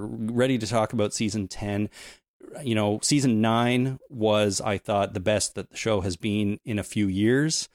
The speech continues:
So I was, I've very much been looking forward to season ten, and it is indeed exciting to be back to talk about it.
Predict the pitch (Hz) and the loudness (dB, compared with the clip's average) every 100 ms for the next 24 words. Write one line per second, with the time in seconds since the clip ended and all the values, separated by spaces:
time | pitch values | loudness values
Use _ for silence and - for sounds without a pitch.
0 | - - _ - - 220 190 196 - 107 | -20 -20 _ -8 0 2 2 0 -2 -4
1 | 95 92 - 95 92 87 117 123 107 95 | -4 -6 -8 -10 -8 0 2 4 2 -2
2 | 101 98 92 92 95 92 87 - 90 92 | -6 -8 -8 -10 -4 -4 -4 -6 -6 -6
3 | - 95 90 85 95 90 92 92 92 95 | -8 -8 -8 -8 -8 -6 -6 -6 -6 0
4 | 123 113 85 139 - 101 95 87 87 - | 2 2 -2 -12 -12 -6 -4 -4 -6 -8
5 | - 87 85 87 - 87 82 80 78 - | -6 -6 -6 -10 -10 -8 -6 -8 -8 -14
6 | - 78 82 76 76 | -14 -12 -12 -14 -14